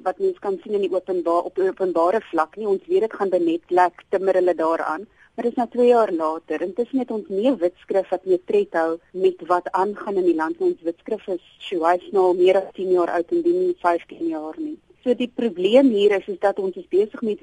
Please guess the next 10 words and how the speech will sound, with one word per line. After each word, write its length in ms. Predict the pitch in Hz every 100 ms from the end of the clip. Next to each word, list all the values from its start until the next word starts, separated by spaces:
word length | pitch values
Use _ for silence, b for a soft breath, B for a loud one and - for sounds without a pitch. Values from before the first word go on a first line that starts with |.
| 147
wetgewing 640 | 196 233 - - 160 160 175 b b b 202
en 60 | 170
wysiging 540 | 165 180 220 254 233 208
van 160 | 185 180
bestaande 460 | 170 - 196 226 190
wetgewing 460 | 160 - 180 165 175 - _
sonder 340 | 233 233 254
'n 60 | 233
bestaande 640 | 180 - - 202 202 214
groenskrif 720 | 214 - 196 180 _ 185 190